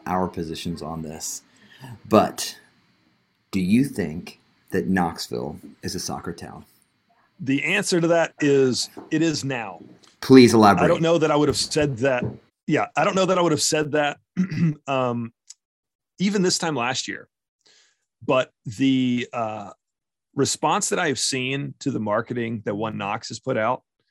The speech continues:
Speaker 2: has convinced me that we are. Um, I went to the, uh, tryout for the team with local players, and that was really impressive. And every, every response that they have gotten with their activations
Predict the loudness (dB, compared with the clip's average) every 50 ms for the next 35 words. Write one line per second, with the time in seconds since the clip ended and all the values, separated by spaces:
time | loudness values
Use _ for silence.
0 | _ _ _ _ _ _ -4 -4 -2 -2 -2 -2 -4 -2 -4 -4 -4 -4 -6 -8
1 | -10 -10 -10 -8 -8 -8 -10 -12 -16 -12 -8 -8 -6 -6 -6 -6 -6 -6 -8 -10
2 | -12 -16 _ _ _ _ _ _ _ _ _ -12 -8 -6 -6 -6 -6 -8 -6 -4
3 | -4 -2 0 -2 -4 -4 -6 -6 -4 -2 -2 -2 -2 -2 -2 -2 -4 -4 -4 -6
4 | -8 -10 _ _ _ _ -14 -12 -12 -12 -12 -14 -14 -16 -16 -14 -10 -4 -2 -2
5 | 0 0 0 0 -2 -2 -4 -6 _ _ _ _ _ _ _ _ -12 -8 -6 -6
6 | -6 -6 -6 -8 -6 -6 -6 -6 -8 -10 -14 _ _ _ _ _ _ _ -10 -10
7 | -8 -6 -6 -6 -6 -6 -8 -4 -2 -2 0 0 -2 -4 -6 -12 -18 _ _ _
8 | _ _ _ _ _ _ _ _ _ -8 -6 -4 -4 -2 -4 -4 -6 -6 -8 -4
9 | -2 0 0 0 0 0 0 -2 -4 -4 -4 -4 -4 -4 -6 -8 -8 -8 -12 _
10 | -12 -12 -8 -2 -2 0 0 0 -2 -2 -6 -8 -6 -4 -4 -2 -2 -2 -2 -2
11 | -4 -4 -2 -2 -2 -2 -4 -8 -12 -12 -12 -10 -8 -8 -8 -6 -4 -2 -2 -2
12 | -2 -4 -12 -16 -16 _ _ _ _ _ -10 -6 -6 -6 -6 -6 -10 -6 -4 -2
13 | -2 0 0 -2 -2 -4 _ -8 -8 -8 -8 -8 -10 -8 -6 -4 -6 -6 -6 -8
14 | -12 -12 -12 -12 -12 -14